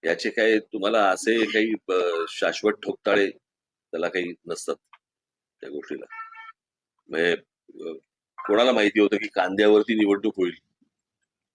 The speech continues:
आणि काहीतरी वेगळं निर्णय येईल? कोणाला काही कल्पना नसते या गोष्टींची.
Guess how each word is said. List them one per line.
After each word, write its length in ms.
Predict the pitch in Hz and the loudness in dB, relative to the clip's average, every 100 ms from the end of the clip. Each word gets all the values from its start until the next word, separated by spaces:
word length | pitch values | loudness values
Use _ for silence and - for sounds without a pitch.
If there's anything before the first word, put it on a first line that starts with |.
| _ _ _ - | _ _ _ -10
आणि 180 | 87 | -8
काहीतरी 280 | 87 - 95 | -2 -2 -2
वेगळं 380 | 92 95 98 98 - _ | -2 2 4 4 2 _
निर्णय 240 | 90 87 92 | -8 -4 -2
येईल? 200 | 90 82 | -2 -4
कोणाला 280 | - 131 143 | -6 -8 -4
काही 160 | 143 | -4
कल्पना 380 | 135 120 113 131 | -2 -4 0 -2
नसते 280 | 117 92 87 | -2 -4 -8
या 360 | 80 _ - | -10 _ -12
गोष्टींची. 480 | 85 82 85 78 - | -6 -6 -6 -12 -12